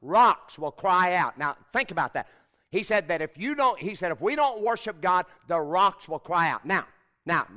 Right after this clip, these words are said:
now fast forward to when Jesus hung on that cross. Suspended between heaven and earth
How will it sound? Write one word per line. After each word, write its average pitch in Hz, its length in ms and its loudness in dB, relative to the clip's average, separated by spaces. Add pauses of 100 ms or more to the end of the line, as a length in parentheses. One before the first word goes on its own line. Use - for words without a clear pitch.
(140)
now 165 160 0
fast 190 300 -2
forward 156 300 -4
to 143 60 -6
when 147 200 -8
Jesus 139 380 -10
hung 160 180 -8
on 139 140 -6
that 127 120 -8
cross. - 480 -8 (640)
Suspended 226 560 -2
between 170 320 -6
heaven 190 260 -2
and 185 140 -6
earth 127 400 -8